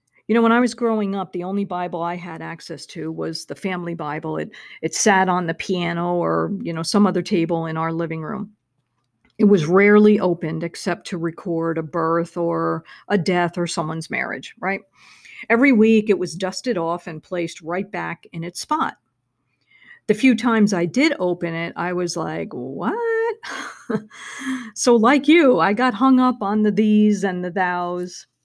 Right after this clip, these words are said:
and I would just glance at the pictures. But today, twenty twenty-one, there are so many translations of the Bible that the only way you won't understand it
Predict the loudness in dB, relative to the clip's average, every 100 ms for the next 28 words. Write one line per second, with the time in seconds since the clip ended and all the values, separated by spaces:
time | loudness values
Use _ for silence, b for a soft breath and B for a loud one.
0 | _ -8 -4 0 0 -2 -4 -4 -6 -4
1 | -6 -6 -6 -10 -10 -10 -10 -12 -12 -16
2 | _ _ _ _ _ _ _ _ _ _
3 | _ _ -2 -2 0 2 4 4 2 0
4 | -4 -8 -14 -6 -2 0 -2 -2 -4 -2
5 | -2 0 -2 -4 -10 b b b 0 2
6 | 2 2 2 0 0 2 2 -2 -4 -2
7 | 0 0 2 0 0 -2 -4 -4 -6 -6
8 | -6 -4 -4 -4 0 2 4 2 2 2
9 | 4 4 4 2 2 0 0 -2 -2 0
10 | -2 -4 -12